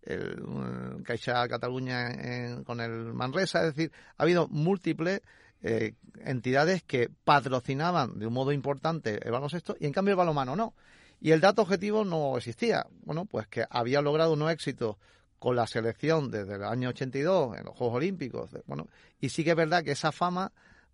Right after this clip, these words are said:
bueno, estaba. Y fue un punto de inflexión en donde, tal vez tú sí que lo recuerdes, hubo un año en el que el Estudio Estadio fue de baloncesto, porque no tenía los derechos Televisión Española para retransmitir fútbol, y, y bueno, pues se volcó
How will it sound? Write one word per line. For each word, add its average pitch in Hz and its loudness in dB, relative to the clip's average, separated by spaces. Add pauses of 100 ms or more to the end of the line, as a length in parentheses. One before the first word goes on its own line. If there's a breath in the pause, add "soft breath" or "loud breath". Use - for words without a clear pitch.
bueno, 131 0
estaba. - -2 (100)
Y 156 2 (120)
fue - 4
un 233 6
punto 226 6
de 208 8
inflexión 196 2
en 139 -2
donde, 123 -2
tal 143 0
vez 156 0
tú 170 -2
sí 165 -2
que 160 2
lo 151 4
recuerdes, 160 0 (500 soft breath)
hubo 196 10
un 202 8
año 202 6
en 180 -2
el 160 -6
que 139 0
el 131 2
Estudio 196 4
Estadio 185 2 (240)
fue 196 4
de 208 6
baloncesto, 147 -2 (480 soft breath)
porque 135 0 (160)
no 143 0
tenía 160 0
los 117 2
derechos 117 -4
Televisión 113 -4
Española 120 -2
para 110 0
retransmitir 107 -6
fútbol, 165 -6 (580 soft breath)
y, 135 0
y - -6
bueno, 143 -2
pues 147 -6
se 143 2
volcó 139 2